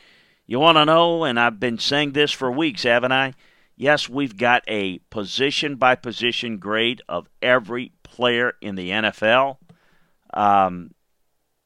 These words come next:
so you know how they graded this past football season.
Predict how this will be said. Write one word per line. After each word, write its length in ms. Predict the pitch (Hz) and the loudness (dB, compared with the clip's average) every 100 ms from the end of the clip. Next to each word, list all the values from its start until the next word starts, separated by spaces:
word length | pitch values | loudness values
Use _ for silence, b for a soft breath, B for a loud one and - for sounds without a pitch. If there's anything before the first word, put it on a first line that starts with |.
| _ _ | _ _
so 140 | - 120 | -6 -6
you 260 | 110 117 | -2 -4
know 260 | 107 127 131 | 0 2 4
how 180 | 127 123 | 4 4
they 180 | 120 | 2
graded 440 | 98 113 117 117 101 | -2 -2 0 -2 -4
this 220 | 113 - | -6 -8
past 360 | - 117 110 - | -2 0 0 -4
football 400 | 123 - 135 135 | -10 -2 -2 -2
season. 500 | 135 139 131 131 | -6 -10 -12 -16